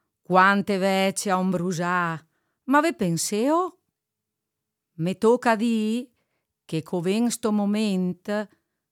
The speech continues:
spere semper che soffia il vent, che al manco il foc ciapa meio,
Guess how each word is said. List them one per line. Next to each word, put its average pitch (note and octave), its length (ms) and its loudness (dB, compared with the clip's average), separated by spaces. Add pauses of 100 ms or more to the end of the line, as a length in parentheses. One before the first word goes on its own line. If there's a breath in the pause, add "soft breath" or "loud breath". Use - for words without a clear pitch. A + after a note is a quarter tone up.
(160)
spere G3+ 680 0
semper G3 920 0
che E3+ 140 -2
soffia A3 480 0
il F#3+ 140 0
vent, A3 840 0 (540)
che D#3 100 -6
al E3 160 -2
manco F#3 520 0
il F#3 100 0
foc F#3+ 680 -4 (280)
ciapa F#3+ 340 0
meio, A3 720 0